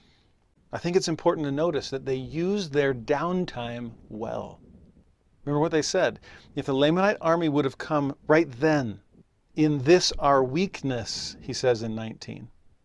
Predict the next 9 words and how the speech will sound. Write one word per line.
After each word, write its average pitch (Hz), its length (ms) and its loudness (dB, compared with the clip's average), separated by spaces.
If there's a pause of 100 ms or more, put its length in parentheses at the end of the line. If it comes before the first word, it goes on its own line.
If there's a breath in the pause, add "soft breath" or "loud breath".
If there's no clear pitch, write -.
(360)
"they 139 100 -6
would 185 100 4
have 185 100 0
destroyed 147 380 -8
us." - 240 -14 (1080)
God 165 360 -2
gave 170 260 -2
us - 200 -4
time, 143 640 -10